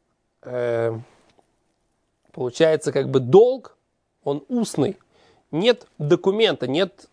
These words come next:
подписанной какой-то бумаги со свидетелями, которые свиде-, э, которые как бы подтверждают факт долга.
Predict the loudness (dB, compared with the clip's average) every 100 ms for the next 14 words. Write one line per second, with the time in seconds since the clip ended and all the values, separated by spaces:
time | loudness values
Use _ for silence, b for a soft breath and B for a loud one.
0 | _ -2 -2 -4 -4 0 0 0 -2 -4
1 | -2 0 2 0 -2 -10 b b b b
2 | b -16 -12 -8 -2 0 0 0 -4 -2
3 | 0 -2 -2 -4 -2 -2 -2 0 0 0
4 | -4 -8 -6 -10 -4 -4 4 4 4 -4
5 | _ _ _ 2 4 4 -4 -4 -2 -2
6 | -6